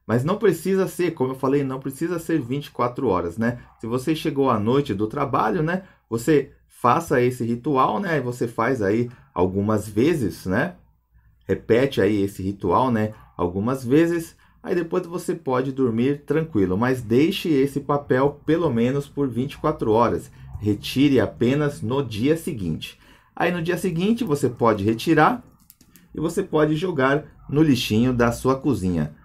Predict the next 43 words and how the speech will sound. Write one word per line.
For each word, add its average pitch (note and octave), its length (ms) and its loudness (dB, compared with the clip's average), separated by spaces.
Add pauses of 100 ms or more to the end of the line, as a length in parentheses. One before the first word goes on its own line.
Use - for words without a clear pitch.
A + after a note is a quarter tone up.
(420)
Não C3 240 0
jogue A2+ 300 2
na B2+ 80 -2
privada, F#2+ 500 -4
tá? - 300 2 (180)
Pode B2 240 2
ser A2 240 2
no F#2+ 120 0
lixinho G#2+ 440 0
da F#2+ 120 -2
cozinha D3+ 580 -2 (500)
e - 60 -18
também C#3 300 -2
evita B2+ 400 0
jogar A2+ 440 2 (160)
no G#2+ 120 0
lixinho G#2 500 2
do G#2+ 140 -2
banheiro. F#2 420 0 (400)
Eu A#2 120 2
tenho D3+ 200 2
certeza D3+ 500 2
que B2+ 320 -4 (120)
essa D3 320 2
pessoa A#2 520 0
aqui, A2+ 280 0
tá? C3 340 -2 (320)
Esse C#3 320 0
nome G#2 300 0
aqui A#2 360 -4 (240)
vai A#2 340 0
entrar A2 400 0
em G#2+ 80 0
contato G#2+ 500 -4
com F#2+ 140 -6
você, G2+ 440 0
vai A2 380 0
te B2 120 -12
desbloquear F#2 760 0
e G2 80 -2
vai G#2 260 0
te A#2+ 140 -4
procurar G2+ 580 0